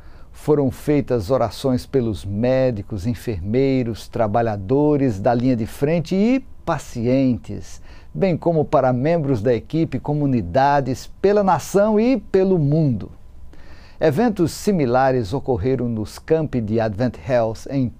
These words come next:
todos os Estados Unidos. Mais de cinquenta pessoas participaram da edição dois mil e vinte e três da Corrida na Floresta por uma Boa Causa em Friedenthal-Mocken, Alemanha.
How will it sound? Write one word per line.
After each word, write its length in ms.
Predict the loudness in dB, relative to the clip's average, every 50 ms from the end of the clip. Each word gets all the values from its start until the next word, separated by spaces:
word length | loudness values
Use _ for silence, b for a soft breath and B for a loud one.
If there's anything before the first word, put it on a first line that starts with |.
| -16 -4
todos 580 | 0 2 4 4 4 4 2 2 2 0 0 0
os 220 | -2 -2 -2 -4
Estados 480 | -6 -8 -10 -2 0 2 2 2 0 -2
Unidos. 320 | -4 -2 -2 -2 -2 -4 -8 -14 -20 -20 -20 -20 -20 -20 -20 -20 -20 -20 -20 -20 -20 -20 -12 -2
Mais 340 | 0 2 2 4 2 2
de 120 | 2 0 0
cinquenta 540 | 0 0 -2 -2 0 0 0 0 0 -2 -2
pessoas 560 | 0 0 -2 -2 -2 -2 0 0 0 0 -2
participaram 720 | -4 -4 -4 -4 -6 -8 -10 -6 0 2 2 2 2 2 2
da 140 | 2 2 2
edição 520 | 2 0 -2 -4 -6 -6 -2 -2 0 0
dois 320 | 2 2 0 0 0 -2 -2
mil 240 | -2 -2 0 0
e 80 | 0 0
vinte 300 | 0 0 -2 -2 -2 -4
e 40 | -8
três 420 | -6 -4 -2 0 0 0 0 -2
da 120 | -2 -4 -4
Corrida 600 | -2 -4 -4 -4 -2 0 0 2 2 2 0 0
na 200 | 0 0 -2 -4
Floresta 680 | -6 -2 0 0 2 2 2 2 0 0 -2 -8 -8
por 220 | -4 -4 -2 -2
uma 180 | 0 0 -2 -2
Boa 560 | -4 -8 -6 0 2 2 4 4 2 2 0
Causa 640 | -2 -4 -2 0 0 0 0 -2 -4 -4 -6 -6 -6 B B B B B B B
em 200 | -2 0 0 0
Friedenthal-Mocken, 1600 | 0 -4 -6 -2 0 0 2 2 2 2 2 0 -2 -2 0 2 2 2 2 0 0 0 2 2 0 -2 -4 -4 -4 -4 -4 -4 -8 b b b b b b b b b -20 -6 -2
Alemanha. 600 | 0 2 2 2 2 0 -2 -4 -8 -12 -16